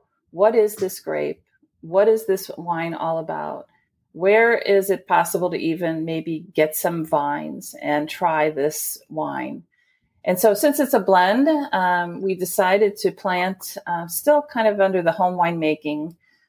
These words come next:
um, um, theme. Uh, we were,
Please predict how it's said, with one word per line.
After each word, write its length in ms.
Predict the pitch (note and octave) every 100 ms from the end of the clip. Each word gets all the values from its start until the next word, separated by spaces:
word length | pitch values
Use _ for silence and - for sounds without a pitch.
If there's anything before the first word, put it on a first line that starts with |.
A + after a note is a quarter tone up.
| _ -
um, 560 | D#3 D3 C#3+ - - _
um, 540 | E3+ D#3 D#3 C3 D#3 D3+ -
theme. 480 | F#3 F3 E3 G3+ G#3 -
Uh, 140 | F3+ F3
we 180 | F3+ F3
were, 280 | F3 E3